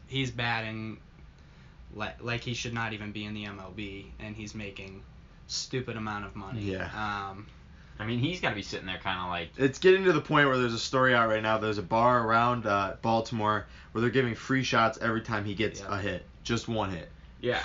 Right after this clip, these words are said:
Speaker 3: I, I think it's like, if, if you're in Chris Davis's shoes, like, you're sitting there,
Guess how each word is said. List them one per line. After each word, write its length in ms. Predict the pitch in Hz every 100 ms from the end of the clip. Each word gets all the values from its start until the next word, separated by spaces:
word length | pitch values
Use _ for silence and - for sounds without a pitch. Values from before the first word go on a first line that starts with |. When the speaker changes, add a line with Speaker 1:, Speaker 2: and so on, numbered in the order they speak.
| -
Speaker 3:
I, 200 | 110 117 120
I 20 |
think 220 | 165 165
it's 160 | 180 147
like, 240 | 113 - -
if, 240 | 120 - - -
if 140 | -
you're 120 | 165
in 80 | 147
Chris 240 | 143 127
Davis's 400 | - 123 120 98
shoes, 460 | - 127 113 95 85
like, 140 | 92 92
you're 120 | 131
sitting 280 | - 127 139
there, 360 | 135 127 123